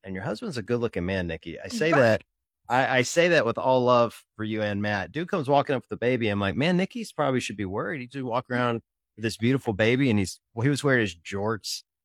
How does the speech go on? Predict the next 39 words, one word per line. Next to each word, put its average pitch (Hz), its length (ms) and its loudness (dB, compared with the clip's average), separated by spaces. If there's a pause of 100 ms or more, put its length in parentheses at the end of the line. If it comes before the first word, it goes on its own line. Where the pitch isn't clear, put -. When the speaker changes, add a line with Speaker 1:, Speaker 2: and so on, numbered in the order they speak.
(120)
Speaker 1:
He 107 80 -10
had 107 80 -2
his 95 120 -8
jorts 104 440 -8
on. 107 280 0
Speaker 2:
He 107 60 -4
do-, - 300 -4
he 208 220 -6
loves 160 640 -4
his 156 280 -10
jorts. 90 420 -16 (120)
Speaker 1:
He 117 60 -8
had 120 100 -2
on 127 80 0
his 107 120 -4
jorts. 110 400 -2
I'm 104 120 -4
like, 101 240 -2
"Man, 98 560 -2 (540)
he's - 200 -20
gonna 208 160 -12
be 165 80 -10
getting 123 200 -6
hit 135 180 -8
on 139 160 -2
if 92 160 -2
people 101 220 -10
didn't 90 180 -6
know 90 300 -2
he 95 80 -2
was 90 140 -6
your 90 120 -4
husband." 95 420 -6 (140)
It's - 100 -20
like, 87 140 -10
good - 160 -16
for - 100 -10
him. 180 60 -6
Speaker 2:
Uh, 202 100 -2